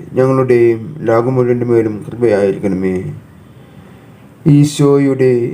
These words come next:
അതിദാരുണമായ പീഡാനുഭവത്തെക്കുറിച്ച് ഞങ്ങളുടെയും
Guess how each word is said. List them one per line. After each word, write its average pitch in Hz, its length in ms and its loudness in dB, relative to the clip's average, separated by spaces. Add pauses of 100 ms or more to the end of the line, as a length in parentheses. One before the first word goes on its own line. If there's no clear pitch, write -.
(240)
അതിദാരുണമായ 120 920 -2 (400)
പീഡാനുഭവത്തെക്കുറിച്ച് 123 960 0 (300)
ഞങ്ങളുടെയും 123 640 2